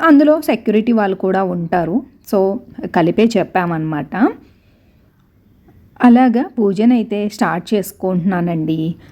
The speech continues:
అంతకుముందు ఇయర్ ఇది ఫోర్త్ టైమ్ చేస్తున్నాను నేను వైభవలక్ష్మి పూజను మాత్రం. ఆ, సెకండ్ టైమ్ మాత్రం నేనే వండాను ఇంట్లో. అప్పుడు వండినప్పుడు అర్థమైందనమాట,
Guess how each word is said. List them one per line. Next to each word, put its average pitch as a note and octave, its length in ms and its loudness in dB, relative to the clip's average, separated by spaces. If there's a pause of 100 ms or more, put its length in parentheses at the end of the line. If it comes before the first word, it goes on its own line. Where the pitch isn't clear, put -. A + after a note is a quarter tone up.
(960)
అంతకుముందు C4 600 4
ఇయర్ A3 280 0
ఇది B3+ 220 0
ఫోర్త్ C4 460 -4
టైమ్ F#3+ 300 -2
చేస్తున్నాను E3+ 520 -6
నేను F#3 520 -2
వైభవలక్ష్మి G3+ 720 2
పూజను F#3 460 -2
మాత్రం. F3 420 -4 (1080)
ఆ, A3+ 120 4
సెకండ్ B3+ 480 0
టైమ్ A3+ 220 4
మాత్రం F#3+ 420 -2 (340)
నేనే C4 380 6
వండాను E3+ 460 -4
ఇంట్లో. F3+ 460 -6 (1400)
అప్పుడు C4 260 4
వండినప్పుడు B3+ 500 2
అర్థమైందనమాట, F#3 760 0